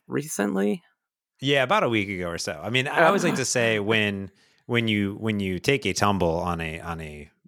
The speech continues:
Speaker 2: v-, some sort of vehicle that's not a
Speaker 1: Ugh.
Speaker 2: motorized vehicle or a motorized vehicle or anything that's not a vehicle like a car, um,
Speaker 1: <laughs>
Speaker 2: a bicycle per, per se.
Speaker 1: You're
Speaker 2: Um,
Speaker 1: killing me. <laughs>
Speaker 2: often,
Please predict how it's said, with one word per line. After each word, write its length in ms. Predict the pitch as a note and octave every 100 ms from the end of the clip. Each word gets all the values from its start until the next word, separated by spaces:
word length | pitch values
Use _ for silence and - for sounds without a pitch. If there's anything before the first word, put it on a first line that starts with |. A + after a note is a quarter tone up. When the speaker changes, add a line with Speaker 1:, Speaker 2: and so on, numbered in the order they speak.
| _
Speaker 2:
v-, 120 | G#2+ A2+
some 320 | - - A#2
sort 180 | G2+ F#2
of 60 | D#2
vehicle 560 | D#2 D#2 D#2+ D#2 F2 A2+ -
that's 240 | E2+ -
not 220 | G2 F2+ F2
a 40 |
Speaker 1:
Ugh. 40 | F#2+
Speaker 2:
motorized 580 | G2+ B2 F#2 E2 D#2+
vehicle 400 | F2 E2+ E2 -
or 280 | F2+ D#3+ G3+
a 40 | A2
motorized 500 | F#2 F2 F2 E2 D#2+
vehicle 500 | E2 D#2+ D#2+ - E2+
or 100 | G2
anything 380 | G2 G#2 G2+ F2+
that's 200 | E2 -
not 200 | F2+ E2+
a 60 |
vehicle 640 | F2 E2+ F#2 F2+ - D#2 D2+
like 160 | D#2+ -
a 40 |
car, 480 | - F#2+ D#2+ D2+ D#2+ - - - - _ -
um, 500 | F#2 F2 D#2+ D#2+ D#2 -
Speaker 1:
<laughs> 160 | - -
Speaker 2:
a 40 |
bicycle 500 | G#2+ G2 - G2 F#2
per, 220 | F2+ G2 F#2 -
per 120 | F2+
se. 280 | F2+ E2+ E2 _ - - _ -
Speaker 1:
You're 140 | C#3
Speaker 2:
Um, 60 | F#2
Speaker 1:
killing 300 | A2+ G#2 -
me. 160 | - - _
<laughs> 180 | _ -
Speaker 2:
often, 600 | B2+ C#3 - G2+ F#2 F2+